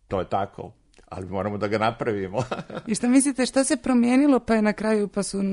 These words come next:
Speaker 2: na kraju, da kažem tako, i dopustili možda da film doživi svoju realizaciju?
Speaker 1: Pa, šta ja znam, neke stvari su u procesu pravljenja filma, e,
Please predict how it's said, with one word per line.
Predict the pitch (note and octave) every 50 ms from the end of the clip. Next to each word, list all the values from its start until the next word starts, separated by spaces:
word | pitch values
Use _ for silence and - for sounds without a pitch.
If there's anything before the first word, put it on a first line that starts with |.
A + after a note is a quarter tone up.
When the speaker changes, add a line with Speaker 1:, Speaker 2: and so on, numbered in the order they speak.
| F#3+ -
Speaker 2:
na | - D#3 D3+ F#3+ F#3
kraju, | - G#3 G#3 G3 F3+
da | F#3+
kažem | - G#3 G#3 F#3+ G3
tako, | E3+ G3+ G3+ - G3
i | E3+
dopustili | E3+ E3+ - - F#3+ F#3+ - - - A3+ F#3+ F3
možda | E3+ E3 E3 D#3 D#3 D3+ D3+
da | C#3+ C#3+ D3 C#3+ - D#3 - - -
film | - - F#3 E3+ E3+ E3 D#3
doživi | D3+ E3 D3+ F3 E3 D#3+
svoju | - - E3+ E3 D#3+
realizaciju? | D#3+ D#3 D3+ D3+ D3 C#3 D3 C#3 C#3 - - - - - - _ _ - - _ - _ _ _ _ _ _ _ _ _ _ _ _ _ _ _ _ _ _
Speaker 1:
Pa, | - - - - - - -
šta | - - - -
ja | A3 A#3 A#3
znam, | A3 G#3+ A3 A3 A3+ G#3+ G3+ F3
neke | E3 F3+ G3 G#3 G3+ - G#3 F#3+
stvari | - - - F3+ F#3 F#3 G3 F#3+ F#3+
su | E3 - - E3+ E3 E3 C#3 G2 D2
u | A#2 D3 D3+ D3+ D3
procesu | - D#3 D#3 E3+ F3+ F3 - F3+ F3+ D#3+ - - D#3+ D#3 D3+ D3+ C#3+ C#3+ B2+ - - - _ _ _ _ _ _
pravljenja | - - B2 C3 D3 D#3+ F3 F3 D#3+ D3+ D3 C3+ B2+ A2+
filma, | - - C#3+ D#3 E3 E3+ F3+ F3+ F3 D#3 C#3+ B2 - - - _ _ _ _ _ _
e, | _ - - A#2 C3+ C#3+ C#3 C3+ C3 A2+